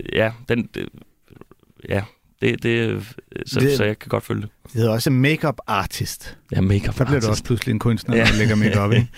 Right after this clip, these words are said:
Speaker 1: <laughs> Jo, jo, men, og det var netop, netop det der med, at man giver en jobtitel. Øh, altså, jobtitler nogle gange bliver sådan noget, øh, altså, hvor du kan se, at jobtitlen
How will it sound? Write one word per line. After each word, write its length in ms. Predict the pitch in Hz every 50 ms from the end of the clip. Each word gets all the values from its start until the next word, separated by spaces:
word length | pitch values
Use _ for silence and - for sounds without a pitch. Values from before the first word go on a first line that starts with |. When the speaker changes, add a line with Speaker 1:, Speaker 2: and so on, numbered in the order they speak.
| - - - _
Speaker 1:
<laughs> 300 | _ - - - - -
Jo, 60 | 131 139
jo, 80 | 151 151
men, 120 | 156 151
og 140 | 123 127 123
det 80 | 151 143
var 80 | 147
netop, 280 | 151 147 143 156 143 104
netop 260 | 101 123 131 139 123
det 80 | 131 123
der 80 | 127
med, 160 | 117 113 117 120
at 80 | 120
man 100 | 113 107
giver 220 | - 113 113 107 110
en 100 | 113 107 -
jobtitel. 640 | 113 113 - - - - 107 90 - 92 87 87 - -
Øh, 140 | - - - - -
altså, 200 | - 92 98 98 - -
jobtitler 560 | 127 139 - - - 135 110 - 101 98 90 - - - _ _ _ _ -
nogle 220 | - 107 120 123 117
gange 240 | 110 98 104 113
bliver 220 | 117 117 104 98 95
sådan 160 | 92 - 98
noget, 580 | 98 98 98 98 98 95 95 92 92 90 90 90
øh, 200 | 90 87 90 90 - - -
altså, 340 | - - 92 95 95 90 90 -
hvor 120 | - 98 98
du 100 | 95 95
kan 80 | 98
se, 100 | - 123
at 120 | 120 113 -
jobtitlen 420 | 117 113 - - 120 110 113 98